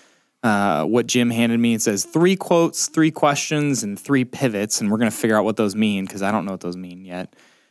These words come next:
But before we jump into it, Jim, I'm curious. So questions to ask before making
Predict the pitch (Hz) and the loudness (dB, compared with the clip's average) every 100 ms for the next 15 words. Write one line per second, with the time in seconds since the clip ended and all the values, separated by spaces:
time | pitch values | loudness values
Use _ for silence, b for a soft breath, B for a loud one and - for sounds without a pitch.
0 | b - 117 117 123 - 170 175 170 151 | b -4 0 2 2 2 4 4 2 2
1 | 143 139 135 127 - 127 143 139 - _ | 0 2 2 2 0 0 2 0 -4 _
2 | _ _ _ 117 131 156 - 160 139 104 | _ _ _ 0 2 0 0 2 2 2
3 | 101 175 - - 120 107 104 - 151 - | 0 -2 -2 0 2 2 0 -2 -2 0
4 | 170 165 151 113 110 110 - 117 - 120 | 0 0 0 0 0 0 -2 -4 -2 -2
5 | 104 104 104 110 104 95 | 0 0 -2 -2 -4 -4